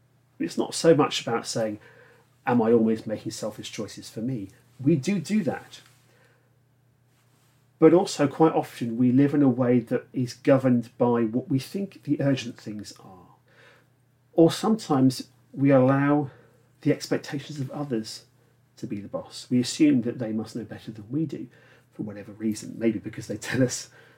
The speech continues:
that they do. And so instead of Jesus being in charge, other people's expectations end up being in charge.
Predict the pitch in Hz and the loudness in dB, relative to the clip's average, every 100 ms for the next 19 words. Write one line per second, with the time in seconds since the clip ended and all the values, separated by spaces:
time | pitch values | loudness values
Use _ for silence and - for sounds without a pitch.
0 | _ - - 104 104 120 113 123 - - | _ -14 -12 -10 -8 -8 -8 -12 -20 -20
1 | _ - 143 135 151 147 135 - 190 226 | _ -2 0 2 4 4 4 2 -2 -2
2 | - 147 175 113 - 117 104 101 98 104 | 2 2 2 -4 -6 -10 -10 -12 -14 -16
3 | 104 101 - _ _ - 139 135 - 131 | -16 -18 -20 _ _ -6 -4 -4 -8 -10
4 | 110 - - 117 - 160 - 104 101 101 | -10 -12 -18 -18 -6 -6 -6 -12 -14 -16
5 | 113 _ _ 95 101 - - 127 _ _ | -20 _ _ -20 -20 -20 -20 -20 _ _